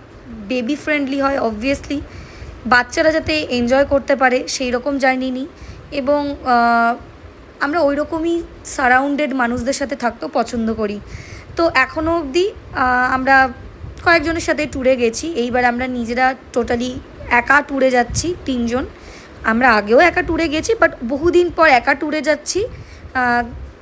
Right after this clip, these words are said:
সেরকম কাউকে নিইনি, নেওয়ার সুযোগ হয়নি, তাই আমরা একাই ট্যুরে যাচ্ছি।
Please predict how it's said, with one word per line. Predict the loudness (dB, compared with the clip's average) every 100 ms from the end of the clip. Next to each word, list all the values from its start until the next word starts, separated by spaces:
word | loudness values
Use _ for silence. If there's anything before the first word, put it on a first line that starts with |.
| -8
সেরকম | 2 2 2 0
কাউকে | 0 0 -2
নিইনি, | -2 0 0 -2 -2 2
নেওয়ার | 4 4 2
সুযোগ | -2 0 0
হয়নি, | 0 0 0 -4 -6 -16 -16 -16 -6 4
তাই | 4 4
আমরা | 2 4 4
একাই | 4 2
ট্যুরে | 0 0 2
যাচ্ছি। | 4 2 2 -6